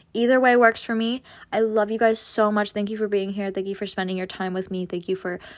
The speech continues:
sharing your time and energy with me. I love being here. I love doing this. I love seeing us climb the charts. It's incredible. I love seeing how many people listen to this every day.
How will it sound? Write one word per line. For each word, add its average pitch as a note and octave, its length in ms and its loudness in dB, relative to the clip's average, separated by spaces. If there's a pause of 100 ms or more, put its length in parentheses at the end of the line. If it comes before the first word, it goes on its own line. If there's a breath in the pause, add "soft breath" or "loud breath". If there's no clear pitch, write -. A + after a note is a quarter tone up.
(120 loud breath)
sharing G3 520 0
your F#3+ 100 -2
time F#3 340 -4
and F#3 100 -4
energy F3+ 400 -6
with F3 320 -6
me. F3 220 -4
I F#3 140 -4
love F3 420 -2
being F3 240 -2
here. F3 200 -4
I F3 120 -2
love F3 340 -2
doing F3 280 -2
this. E3+ 340 -8 (1000 loud breath)
I D#4 120 8
love D4 260 8
seeing D4 280 2
us D#4 100 4
climb G#3+ 360 4
the A3 80 -2
charts. F#3+ 420 2
It's G#3+ 160 -4
incredible. G3 480 0
I G3 120 2
love F#3+ 200 2
seeing G#3+ 200 -2
how G3+ 160 -2
many F#3+ 160 -4
people F3+ 460 -6
listen F#3 320 2
to F3+ 60 -6
this F#3+ 200 -2
every F#3+ 280 0
day. G3 260 0